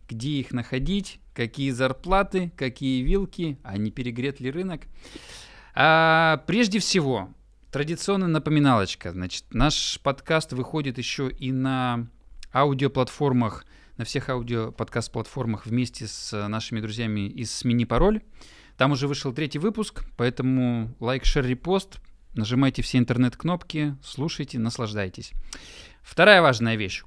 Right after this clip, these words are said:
Конкурс. Мы всё-таки прокачиваем наш конкурс. А в прошлый раз у нас победил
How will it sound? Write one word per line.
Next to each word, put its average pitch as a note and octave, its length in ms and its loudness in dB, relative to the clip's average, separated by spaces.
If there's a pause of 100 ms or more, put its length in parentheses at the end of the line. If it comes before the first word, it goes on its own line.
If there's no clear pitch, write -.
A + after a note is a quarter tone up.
Конкурс. - 720 2
Мы D3 360 0
всё-таки D#3 500 -2
прокачиваем C3 680 0
наш A#2 180 0
конкурс. F#3+ 580 0 (460)
А B2+ 540 6
в - 360 -14
прошлый D#3 480 4
раз B2+ 460 4 (540)
у B2+ 160 4
нас C3+ 460 4 (200)
победил C#3+ 600 4